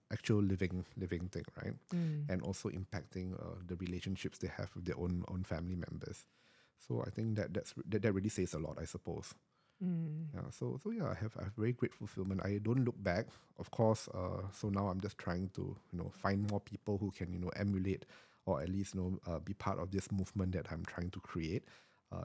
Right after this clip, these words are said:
Speaker 1: you know, to see how we can help more pets without it being so, uh, uh, and while making it accessible, rather.
Speaker 2: Mm, I love that. Like, you educate us as owners also, I
Speaker 1: Right.
Speaker 2: think it's, and you, you take the time to explain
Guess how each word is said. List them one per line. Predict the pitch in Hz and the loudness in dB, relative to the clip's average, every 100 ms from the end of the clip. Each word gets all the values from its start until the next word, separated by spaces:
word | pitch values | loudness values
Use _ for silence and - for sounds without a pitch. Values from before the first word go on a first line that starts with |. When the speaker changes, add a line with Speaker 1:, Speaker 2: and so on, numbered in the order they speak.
| 85 | -6
Speaker 1:
you | |
know, | 90 85 | -6 -6
to | - | -8
see | - 110 | -2 -2
how | - | 0
we | 107 104 | -4 -4
can | 90 | -4
help | 82 - | -4 -4
more | - 85 | -2 -2
pets | - 110 - - | 0 -2 -2 -2
without | 92 92 87 | 2 2 2
it | 73 | -2
being | 90 82 | -2 -2
so, | 95 - 87 85 - | -4 -4 -4 -4 -8
uh, | - - 90 - _ - - - - _ - | -8 -8 -8 -12 _ -20 -20 -20 -20 _ -8
uh, | 76 - - - 92 | -6 -6 -12 -8 0
and | 107 98 | 0 4
while | 104 | 6
making | 104 107 120 | 6 6 4
it | 110 | 4
accessible, | - 82 - 85 82 | 2 -2 -2 -4 -4
rather. | 80 78 - 92 - 175 | -4 -6 -8 -12 -8 -2
Speaker 2:
Mm, | 190 185 175 156 147 - _ - | 2 2 0 -2 -6 -10 _ -6
I | 160 | -4
love | 175 165 | -2 -4
that. | - - - _ 156 | -6 -8 -18 _ -8
Like, | 151 | -6
you | 185 | -2
educate | 196 202 233 233 | -2 -2 0 0
us | 170 170 - - | 0 -4 -8 -12
as | 170 - | -10 -4
owners | 160 156 151 - - | -4 -4 -6 -10 -12
also, | 151 147 143 147 143 _ | -10 -8 -8 -8 -10 _
I | 160 | -6
Speaker 1:
Right. | 156 | -4
Speaker 2:
think | 147 156 151 | -4 -6 -10
it's, | - - - | -12 -12 -6
and | 160 151 180 - | -6 -6 -12 -4
you, | 233 180 | -2 0
you | 202 202 | 0 0
take | - 226 | 2 0
the | 165 | 0
time | 160 175 165 | 0 -2 -2
to | 151 | -4
explain | 135 - - 151 143 143 | -6 -8 -8 -6 -6 -10